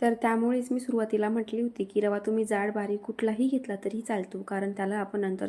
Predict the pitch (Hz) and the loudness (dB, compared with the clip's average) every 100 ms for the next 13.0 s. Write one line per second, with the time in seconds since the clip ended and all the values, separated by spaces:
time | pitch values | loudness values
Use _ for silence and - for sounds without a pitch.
0 | - 220 202 202 202 196 196 196 220 202 | -2 -2 -2 -2 -4 -2 -4 -4 -2 0
1 | 190 190 208 196 190 - 190 196 208 - | -2 -2 -4 -4 -6 -6 -4 -2 -4 -4
2 | - - - - _ _ _ - - - | -2 -4 -4 -20 _ _ _ -20 -20 -2
3 | 240 233 233 226 247 226 208 233 226 233 | 2 4 4 4 4 4 2 2 2 0
4 | 233 226 202 202 220 220 233 190 - 190 | 0 0 0 0 0 0 2 0 0 -2
5 | 214 208 214 220 214 196 196 196 220 214 | 0 -2 0 0 0 0 0 0 0 0
6 | 208 240 262 233 208 190 190 - - - | -2 0 0 0 -2 -4 -6 -12 -20 -20
7 | - 185 208 262 254 240 196 196 196 190 | -8 0 2 2 2 -2 -2 -2 -2 -2
8 | 202 220 220 208 220 233 214 202 214 190 | -2 -2 -2 0 0 0 0 0 0 -2
9 | - 196 185 - - - - - 220 - | -4 -4 -4 -6 -12 -20 -12 -4 -2 2
10 | 240 294 277 220 220 214 208 247 247 220 | 2 4 6 4 2 0 0 0 0 -2
11 | 220 214 226 214 202 214 208 202 220 220 | -2 -4 0 -2 0 0 0 -2 -2 0
12 | 185 - - 208 247 - - 240 247 247 | -2 -2 -2 0 0 0 -2 0 -2 -2